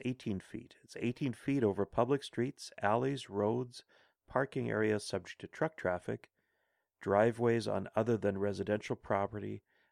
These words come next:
and other areas traversed by vehicles.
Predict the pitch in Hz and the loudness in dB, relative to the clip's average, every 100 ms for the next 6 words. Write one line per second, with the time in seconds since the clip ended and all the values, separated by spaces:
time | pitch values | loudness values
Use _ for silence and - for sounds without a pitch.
0 | _ 92 - 101 95 104 101 - - 92 | _ -12 -4 -4 0 0 0 -6 -8 -6
1 | 92 92 95 - _ - 95 92 90 - | -4 -6 -8 -14 _ -12 -8 -8 -8 -10
2 | 90 90 95 95 85 - - _ - | -10 -12 -8 -8 -8 -16 -18 _ -20